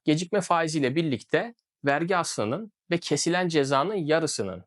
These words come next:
ödenmesi gerekiyor. Bu ödeme vergi dairelerine yapılıyor. Etkin pişmanlık ödemesi savcılık aşamasında yani soruşturma aşamasında yapılırsa ceza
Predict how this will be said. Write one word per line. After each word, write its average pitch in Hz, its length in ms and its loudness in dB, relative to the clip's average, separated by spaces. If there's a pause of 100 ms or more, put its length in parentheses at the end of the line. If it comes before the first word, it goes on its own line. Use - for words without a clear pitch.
ödenmesi 95 580 -6
gerekiyor. 165 560 -4
Bu 196 120 2
ödeme 175 240 -2
vergi 180 280 0
dairelerine 131 500 -2
yapılıyor. 101 640 -10
Etkin - 300 0
pişmanlık 185 480 0
ödemesi 180 520 0
savcılık 147 480 -2
aşamasında 117 580 -2
yani 110 200 0
soruşturma 139 540 -2
aşamasında 113 460 -2
yapılırsa 151 640 -2 (240)
ceza 160 460 0